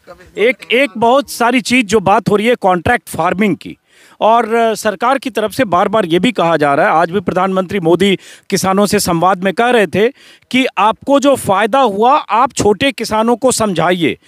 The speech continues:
Speaker 2: उन्हें बताइए कि कैसे फ़ायदा हो रहा है। और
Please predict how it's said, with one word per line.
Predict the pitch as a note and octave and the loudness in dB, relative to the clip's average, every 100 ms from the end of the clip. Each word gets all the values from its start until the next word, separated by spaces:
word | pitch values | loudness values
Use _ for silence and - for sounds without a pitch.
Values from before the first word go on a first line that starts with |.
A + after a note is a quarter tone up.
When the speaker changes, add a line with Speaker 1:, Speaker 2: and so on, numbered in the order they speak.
| - - | -20 -2
Speaker 2:
उन्हें | A3 A#3 C4+ | 2 2 2
बताइए | F3 D#3+ A3+ A#3 F3+ - _ _ | -2 0 0 2 0 -2 _ _
कि | B3 | -4
कैसे | G#3 G#3 G3+ C#4 | 0 0 2 0
फ़ायदा | - F3+ F#3 G#3 | 0 0 0 2
हो | G#3 D#3+ | 0 0
रहा | B2 | -4
है। | E2+ - - _ | -8 -14 -20 _
और | - B3+ D4 | 0 2 2